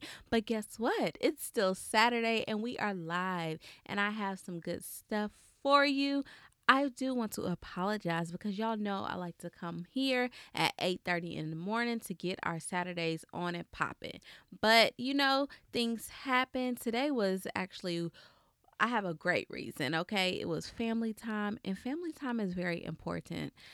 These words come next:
Um, we have so much fun together. We are doing some at-home projects. If you're not already subscribed to my YouTube channel, won't you go ahead and head over there,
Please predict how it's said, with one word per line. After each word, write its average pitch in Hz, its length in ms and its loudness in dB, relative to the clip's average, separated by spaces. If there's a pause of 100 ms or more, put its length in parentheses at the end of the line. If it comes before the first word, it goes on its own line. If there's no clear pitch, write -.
(180)
Um, 170 400 -4
we 240 240 -4
have 190 300 -4
so 277 340 4
much 294 400 0 (300)
fun 240 320 2
together. 208 640 2
We 214 380 0
are 180 140 2
doing 175 280 -2
some 165 400 -2 (100)
at-home 185 640 -2
projects. 247 840 2 (360)
If 494 220 8
you're 440 140 4
not 302 200 4
already 233 360 4
subscribed 190 600 0
to 196 80 -4
my 170 220 -2
YouTube 330 460 0
channel, 247 460 2
won't 233 260 -4
you 392 60 -4
go 254 160 2
ahead 233 240 0
and 170 120 -2
head 165 280 0
over 285 240 2
there, 247 500 4